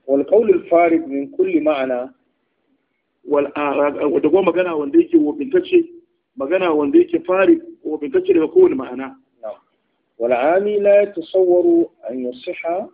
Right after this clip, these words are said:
Speaker 2: Lahu mazhabun.
Speaker 1: نعم.
Speaker 2: Shi ami baya surantuwa mazhaba ya inganta gare shi.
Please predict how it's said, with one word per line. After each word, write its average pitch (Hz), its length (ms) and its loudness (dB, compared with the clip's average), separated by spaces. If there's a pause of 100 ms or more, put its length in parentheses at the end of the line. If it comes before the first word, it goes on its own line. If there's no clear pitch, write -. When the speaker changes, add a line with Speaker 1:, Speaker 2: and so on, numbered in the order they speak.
(220)
Speaker 2:
Lahu 156 320 2
mazhabun. 123 480 -4 (200)
Speaker 1:
نعم. 104 220 -12
Speaker 2:
Shi 202 260 0
ami 202 440 -6 (500)
baya 175 380 0 (100)
surantuwa 170 720 4 (300)
mazhaba 170 500 -2
ya 139 80 0
inganta 143 420 -4
gare 127 260 -4
shi. - 260 -20